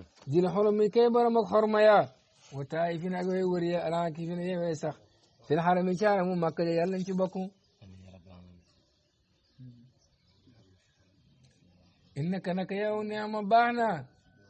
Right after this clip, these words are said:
Man ka nga xam ne yox takk mu dañuy atteloo ilayhi jëm ci moom. Yow yaay ki gën ci képp ku ñuy atteloo. Wa xayru qaadin,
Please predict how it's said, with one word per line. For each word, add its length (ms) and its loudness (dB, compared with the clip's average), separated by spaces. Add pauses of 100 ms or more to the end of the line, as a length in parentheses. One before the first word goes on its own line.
(180)
Man 260 -4
ka 100 -12
nga 180 -4
xam 180 -2
ne 140 -4
yox 200 -6
takk 200 -4
mu 160 -6
dañuy 240 -4
atteloo 480 -2
ilayhi 340 -2
jëm 160 -2
ci 100 -8
moom. 240 -4 (1700)
Yow 140 -2
yaay 220 2
ki 160 -6
gën 240 0
ci 100 -8
képp 260 0
ku 100 -6
ñuy 140 -4
atteloo. 440 -2 (1080)
Wa 120 -8
xayru 280 -2 (120)
qaadin, 460 2